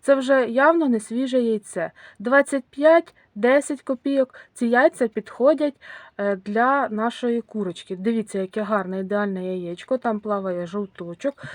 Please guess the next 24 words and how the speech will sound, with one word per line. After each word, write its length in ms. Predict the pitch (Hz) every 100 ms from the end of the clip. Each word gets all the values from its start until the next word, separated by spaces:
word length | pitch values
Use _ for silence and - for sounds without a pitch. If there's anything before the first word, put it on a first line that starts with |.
| - -
Кладемо 520 | 208 196 196 277 269
його 340 | 190 175 226 262 - - _
до 320 | 185 254 254
наших 580 | 226 220 247 262 - - _ _ _ _ _ _ _ _ _ -
яєць, 340 | 233 262 -
які 200 | 254 247
ми 120 | 240
будемо 300 | 208 240 294
підсаджувати 680 | 247 196 - 233 240 220 226
під 220 | 214 262 -
курочку. 600 | - 185 175 170 - _ - - -
Ось 180 | - 339
це 160 | - 262
також 440 | - 320 320 240
свіже 420 | - 240 277 240
яєчко. 840 | 226 254 262 196 170 - - 277 359 _ - - -
Бачите, 440 | 233 269 220 -
яка 280 | 196 196 214
гарна 420 | 202 196 190 185 - _ _
повітряна 600 | 208 202 196 190 185 180
камера. 600 | - 185 185 202 220 277 - - - - -
Е, 260 | 202 202 202
десять 500 | 190 233 214 214 -
копійочок, 1040 | 202 - 185 185 208 254 - 311 311